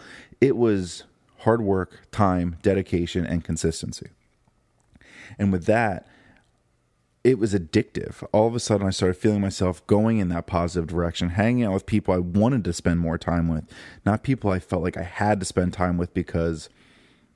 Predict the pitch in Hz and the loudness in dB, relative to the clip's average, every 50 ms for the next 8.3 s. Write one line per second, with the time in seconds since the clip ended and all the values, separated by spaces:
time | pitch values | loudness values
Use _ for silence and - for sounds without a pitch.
0 | _ _ _ _ _ - _ - 101 131 185 233 233 - 185 151 110 104 110 107 | _ _ _ _ _ -16 _ -4 -2 0 0 0 0 0 0 2 2 2 0 0
1 | 101 87 82 - - 101 104 113 160 208 233 143 92 85 85 - - 95 113 - | 0 -2 -4 -4 -2 0 0 2 0 0 0 0 -2 -2 -2 -2 -2 -2 -2 -2
2 | - - - 95 85 76 76 90 92 82 71 - - 64 60 - 95 92 - 123 | -2 -6 -6 -6 -6 -4 -4 -2 -2 -2 -4 -6 -8 -10 -6 -6 -6 -4 -2 0
3 | 127 127 113 110 - - 85 90 90 90 87 87 85 - - 110 107 - 117 95 | 0 2 0 0 0 -2 -2 -2 -2 -2 -2 -4 -2 0 0 0 0 0 -2 -2
4 | - - - 90 87 85 82 - - - - - - - - - - - - 110 | -2 -2 -2 0 0 -2 -4 -6 -12 -20 -20 -20 -20 -20 -20 -20 -6 -2 0 2
5 | 104 98 85 107 98 - - 107 98 92 98 92 80 87 82 - - 95 92 90 | 2 2 2 0 0 0 0 0 0 0 0 0 -2 -2 -4 -2 -2 -2 -2 -2
6 | - 101 90 92 - - 95 92 92 90 87 85 82 80 - 104 104 101 98 95 | -2 -2 -2 -2 -2 -2 -2 -2 0 0 -2 -2 -4 -4 -2 0 0 2 0 0
7 | - 98 92 90 90 87 85 - - 90 87 85 85 82 - - 104 92 90 87 | 0 0 0 0 0 -2 -4 -4 -4 -4 -2 -2 -2 -4 -4 -4 -2 -2 0 0
8 | 85 85 87 78 - - | -2 -2 -4 -6 -8 -14